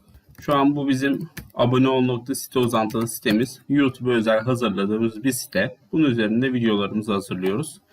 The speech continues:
Yani temasına, tasarımına takılmayın. Burada teknik videoları çekmek için kullanıyoruz. Öncelikle panelimize giriş yapalım.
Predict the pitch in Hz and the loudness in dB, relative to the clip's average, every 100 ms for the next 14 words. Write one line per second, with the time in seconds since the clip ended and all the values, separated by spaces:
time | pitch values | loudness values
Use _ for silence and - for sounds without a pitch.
0 | _ _ - 120 107 - 156 131 110 113 | _ _ -2 0 0 0 2 2 0 -4
1 | 107 147 127 110 107 139 135 123 - 104 | -4 -4 -4 -4 -2 -2 -2 -6 -2 0
2 | 95 165 - _ _ _ _ - 135 117 | 0 -2 -8 _ _ _ _ -6 -2 -2
3 | 123 123 - 117 135 110 90 95 127 - | -2 -4 -4 -6 -4 0 0 -2 -4 -6
4 | - 110 - - 107 95 95 92 95 156 | -4 -6 -6 -12 -8 -4 -2 -2 -4 -8
5 | - _ _ _ _ _ _ _ _ _ | -18 _ _ _ _ _ _ _ _ _
6 | _ _ - 170 160 143 170 160 165 139 | _ _ -2 0 2 0 -2 -2 2 2
7 | 120 127 139 139 139 117 98 107 | 2 2 0 0 -2 -2 -2 -2